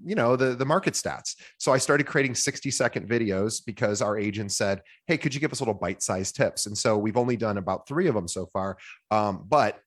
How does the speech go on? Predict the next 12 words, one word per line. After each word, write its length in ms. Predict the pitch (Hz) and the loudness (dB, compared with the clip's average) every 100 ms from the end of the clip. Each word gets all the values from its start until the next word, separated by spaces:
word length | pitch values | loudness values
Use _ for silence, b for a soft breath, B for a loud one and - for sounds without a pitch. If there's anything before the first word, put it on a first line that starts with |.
| - | -10
uh, 320 | 101 98 95 | -8 -6 -8
y-, 380 | - - 123 117 | -12 -16 -12 -8
you 80 | 113 | -2
know, 100 | 117 | 0
if 100 | 110 | 2
I 100 | 117 | 0
can 200 | 123 127 | 2 0
do 180 | 107 120 | 2 2
them 180 | 113 110 | 4 2
for 280 | - 110 98 | 0 0 0
a 60 | |
year, 580 | 92 95 151 151 87 92 | -2 -4 -2 -2 -4 -6